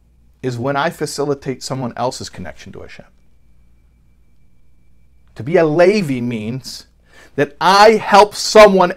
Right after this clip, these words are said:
else be great. The assistant to the Kohen. To find one who is doing kahuna, who is doing service, in whatever capacity it is, whether it's as a mother, or an educator, or an entrepreneur, or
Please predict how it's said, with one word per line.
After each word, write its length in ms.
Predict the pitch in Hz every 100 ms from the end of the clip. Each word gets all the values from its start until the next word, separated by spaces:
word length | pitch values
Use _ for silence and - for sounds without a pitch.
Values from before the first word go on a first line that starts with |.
| 202
else 480 | 233 226 160 -
be 280 | - 127 151
great. 600 | 127 123 107 - - - _ _ _ _ _ _ _ _ _ -
The 120 | 165
assistant 1040 | - - 311 - - 233 165 120 - - _ _ _ _ -
to 120 | 151
the 100 | 143
Kohen. 520 | - 135 110 95 87 - _ _ - - - - - - - - -
To 80 | -
find 560 | - - 240 277 320 233
one 280 | 247 262 226
who 200 | 214 226
is 220 | 208 175
doing 340 | 156 240 220
kahuna, 560 | 208 208 214 240 170 113
who 140 | 143
is 100 | 160
doing 240 | 156 202 196
service, 480 | - 214 170 135 - 180
in 80 | 160
whatever 240 | 190 247
capacity 680 | - 240 233 220 214 202 202
it 140 | 202
is, 200 | 190 131
whether 220 | 143 143 143
it's 120 | 139
as 140 | 165
a 80 | 185
mother, 360 | 190 180 175 190
or 220 | 151 107
an 100 | 143
educator, 500 | 208 202 202 190 185 - -
or 80 | 127
an 80 |
entrepreneur, 800 | 127 127 160 - 202 214 214 196 - 196
or 240 | 143 156